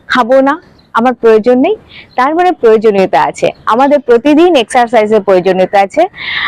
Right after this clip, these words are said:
তার সাথে সাথে আর একটা কথা বলবো, আপনি অবশ্যই হাঁটুন ডায়াবেটিস থাকলে। ডায়াবেটিসে হাঁটাটাও খুব ইম্পর্টেন্ট।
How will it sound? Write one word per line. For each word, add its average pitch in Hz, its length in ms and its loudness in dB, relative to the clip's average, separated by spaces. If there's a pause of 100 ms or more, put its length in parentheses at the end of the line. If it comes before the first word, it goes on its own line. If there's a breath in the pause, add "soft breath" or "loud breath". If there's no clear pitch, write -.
(160 loud breath)
তার 226 140 -4
সাথে 202 300 -4
সাথে 208 220 -2
আর 185 100 2
একটা - 220 -4
কথা 180 220 -2
বলবো, 185 320 0
আপনি 208 360 0
অবশ্যই 196 400 0
হাঁটুন 196 440 -2
ডায়াবেটিস 165 540 -2
থাকলে। - 300 -4 (520 loud breath)
ডায়াবেটিসে 202 520 0
হাঁটাটাও 226 500 -2
খুব 233 280 -2
ইম্পর্টেন্ট। 175 580 -2